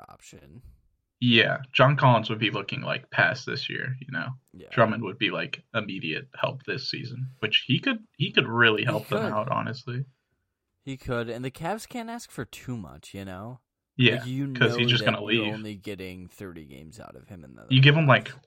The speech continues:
Speaker 2: what, Romeo Langford or, like, Carson Edwards, they'll probably take it.
Speaker 1: No, you can ask for more than that,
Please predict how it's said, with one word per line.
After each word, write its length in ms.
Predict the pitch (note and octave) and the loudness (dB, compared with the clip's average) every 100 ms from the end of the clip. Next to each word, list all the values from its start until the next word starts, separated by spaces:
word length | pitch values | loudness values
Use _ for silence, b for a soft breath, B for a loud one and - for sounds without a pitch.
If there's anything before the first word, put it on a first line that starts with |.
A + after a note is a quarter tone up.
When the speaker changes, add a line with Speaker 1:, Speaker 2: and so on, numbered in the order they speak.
| _ - | _ 2
Speaker 2:
what, 280 | A2+ G#2+ | 2 4
Romeo 380 | A#2+ A#2 A#2+ A#2 | 4 4 4 2
Langford 540 | A2+ A2 A2+ - B2 C3 - | 0 -4 -4 0 0 -2 -2
or, 120 | A2+ A2 | 2 4
like, 180 | G#2 - | 2 4
Carson 340 | A#2+ - A2+ | 2 4 -2
Edwards, 460 | A2 B2 B2+ C3 _ _ _ | -2 0 -2 -2 _ _ _
they'll 140 | A2+ A2 | -4 2
probably 240 | G#2 A2+ | 2 0
take 260 | - - - | -8 -10 -10
it. 120 | - _ _ _ _ _ _ _ _ | -18 _ _ _ _ _ _ _ _
Speaker 1:
No, 580 | B2 C3+ A2 F2+ F2+ F2+ | -12 -8 -8 -6 -8 -8
you 180 | G#2 C3 | -10 -10
can 120 | E3 | -8
ask 200 | D3 A2 | -8 -8
for 80 | - | -14
more 200 | G2 F2 | -14 -14
than 160 | D#2 D2+ | -16 -20
that, 320 | D2+ D2 D2 | -18 -18 -20